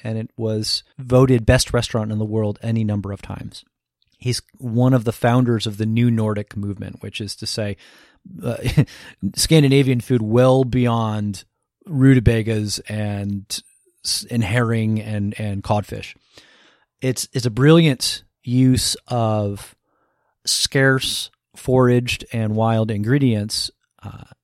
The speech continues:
in a masterful way, and, and it's just very impressive. Well, why do I mention this? I mention this because one of the big things that I'm going to do in this dinner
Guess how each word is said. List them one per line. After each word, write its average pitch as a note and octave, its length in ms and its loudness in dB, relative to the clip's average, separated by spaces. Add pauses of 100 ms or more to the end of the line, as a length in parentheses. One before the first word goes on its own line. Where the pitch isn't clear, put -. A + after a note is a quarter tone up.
(380)
in C3 160 -2
a A#2+ 40 2
masterful A2 440 -2
way, - 260 -12
and, A2+ 120 -6
and A2+ 180 -4
it's G#2 280 -4
just - 240 -8
very F#2 160 -6
impressive. - 380 -14
Well, C#3+ 140 6
why E3+ 160 10
do D3 60 8
I B2 60 6
mention G2 280 -4
this? - 140 -8
I A#2+ 60 -4
mention C#3 280 -2
this A2 120 -8
because G2+ 420 -16 (480)
one C3 420 -2
of E3+ 100 0
the D#3 80 -2
big B2 320 2
things G#2+ 500 -4
that G#2 140 -4
I'm G#2 100 -6
going G2+ 240 -6
to G#2+ 60 -6
do F3 360 4
in A#2 140 -2
this G2+ 180 -4
dinner G#2+ 320 -12